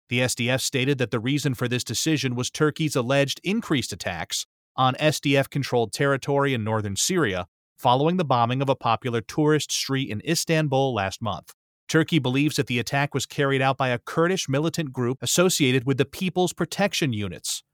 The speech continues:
Y P G, a key component of the S D F, and considers it an affiliate of the Kurdistan Workers' Party, or P K K,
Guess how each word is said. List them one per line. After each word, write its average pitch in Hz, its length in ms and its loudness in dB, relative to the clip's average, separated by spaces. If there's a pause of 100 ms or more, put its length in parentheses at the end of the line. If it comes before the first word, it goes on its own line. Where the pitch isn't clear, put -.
(140)
Y 117 220 4
P 107 220 -8
G, 120 420 -4 (500)
a - 80 -4
key 185 300 -2
component 131 560 -2
of 131 100 -4
the 117 160 0
S 95 180 -4
D 110 160 -4
F, 147 300 0 (340)
and 151 160 0
considers 165 540 2
it 175 100 2
an 170 80 0
affiliate 160 520 0
of 135 100 0
the 143 80 2
Kurdistan 139 680 0
Workers' 147 400 2
Party, 107 380 -2
or 107 180 -4
P 104 220 -8
K 87 220 -10
K, 117 380 0